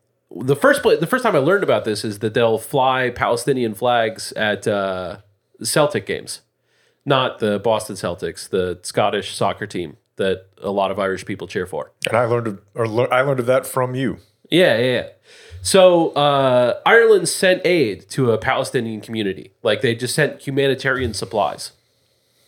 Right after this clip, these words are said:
Speaker 1: I believe, you know, I mean, the, I think that, you know, it was a group of people that had their shelters destroyed. And I think, like, the I D F destroyed them, but it was some kind of, like, uh, it was sufficiently unclear. You know, like, the I D F had an explanation, I, I think,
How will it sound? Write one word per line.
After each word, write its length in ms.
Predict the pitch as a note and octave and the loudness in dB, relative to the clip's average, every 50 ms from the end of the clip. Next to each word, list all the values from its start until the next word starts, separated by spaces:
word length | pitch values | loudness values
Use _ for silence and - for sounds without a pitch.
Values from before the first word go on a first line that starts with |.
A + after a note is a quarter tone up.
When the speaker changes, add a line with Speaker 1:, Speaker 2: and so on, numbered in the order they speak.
| - - _ - | -20 -16 _ -4
Speaker 1:
I 100 | C3 A#2+ | -4 -2
believe, 400 | A2 - C3 C#3+ D3+ D#3+ D3+ - | 0 -2 0 0 0 -2 -2 -2
you 100 | E3 D#3 | 0 0
know, 100 | B2 G2 | 2 0
I 40 | |
mean, 100 | G2 G#2+ | 0 -4
the, 140 | A2 A2+ A2 _ _ _ _ _ _ _ _ _ _ _ _ _ _ _ _ _ | -6 -6 -8 _ _ _ _ _ _ _ _ _ _ _ _ _ _ _ _ _
I 120 | C#3 D#3 | 0 2
think 200 | D3+ A3+ A#3+ A#3 | 4 2 0 4
that, 300 | A3 G#3 F#3+ - - - _ - - - - - - - - | 4 4 4 4 -4 -12 _ -14 -14 -14 -14 -14 -20 -6 2
you 80 | C4+ | 4
know, 40 | B3+ | 4
it 40 | F#3+ | 6
was 100 | F#3 F#3 | 4 2
a 40 | F3+ | 2
group 200 | D#3+ A3 C4 B3+ | 0 0 2 2
of 80 | G#3 | 0
people 260 | - G#3 G#3 - F3 D3 | 0 0 -2 0 0 0
that 100 | C#3+ C3 | 0 0
had 240 | B2 D3+ D3+ D3+ | 2 0 0 2
their 100 | D3 C#3 | 2 0
shelters 420 | A#2 - - C#3 A#2+ - B2 A2 G#2 | 0 2 0 0 0 0 -4 -6 -4
destroyed. 480 | - A2 G2 - - A#2 G2 - - | -8 -10 -10 -4 -2 -2 0 0 -2
And 100 | - - | -2 0
I 80 | B2 C3+ | 0 0
think, 400 | C#3 - - G#3+ A3 G#3 - - | 0 0 2 2 2 2 2 -2
like, 200 | D#3 C#3 C#3 - | -2 -2 0 0
the 120 | C3 B2 | 0 2
I 160 | A#2+ A#2+ B2+ C3 | 2 2 2 0
D 160 | C3+ C3 C#3 | 0 2 2
F 240 | C#3 C#3 - - - | 2 2 0 -2 -10
destroyed 400 | A#2 G#2+ - - E3+ E3 F3 E3+ | -10 -10 -4 -2 0 0 2 2
them, 120 | G3 F#3 - - - - - _ | 0 -2 -2 -8 -14 -20 -4 _
but 80 | A#3+ | 0
it 60 | C#4+ | 2
was 180 | D4 C#4+ C4+ - | 2 2 2 4
some 200 | - - C4 C4 | 4 4 4 4
kind 220 | - A#3 A3 G#3+ | 2 0 2 2
of, 140 | G#3 E3+ C#3 | 2 0 2
like, 240 | D#3 D#3+ D3+ D3 - | 2 2 2 2 2
uh, 280 | D#3+ C#3 C3 B2+ B2 B2 | 2 2 2 2 2 0
it 80 | A#2+ C3+ | 0 0
was 320 | C3+ B2+ A#2 - - - | -2 -2 -2 -4 -8 -8
sufficiently 540 | _ - - D3+ - E3+ D#3+ - D3+ C3 C3 | _ -4 -4 -2 0 0 -2 -2 -2 0 0
unclear. 360 | A#2 G#2+ G#2 - - G#2 F#2 | 0 0 -2 -8 -8 -6 -6
You 120 | E2+ - G2+ | -6 -4 -4
know, 80 | G#2+ | -4
like, 160 | G#2+ A2+ A2+ - | -4 -4 -4 -2
the 80 | C#3 | 0
I 100 | B2+ B2+ | 0 0
D 100 | B2 A#2+ B2 | 0 0 0
F 100 | A#2 A#2 | 0 0
had 160 | A#2+ A#2 A2 | -2 -4 -2
an 80 | A2 | -2
explanation, 640 | A2+ G#2+ - - - G#2+ A2+ A#2 A2+ G#2+ - A2+ A2 G#2+ | -4 -4 -4 -6 -6 -4 -2 -2 -4 -4 -6 -6 -6 -2
I, 100 | - B2 | -4 -4
I 160 | - - - | -4 -6 -12
think, 380 | - - D#3 D#3 C#3+ C#3+ - | -4 -2 -2 -2 -2 -4 -10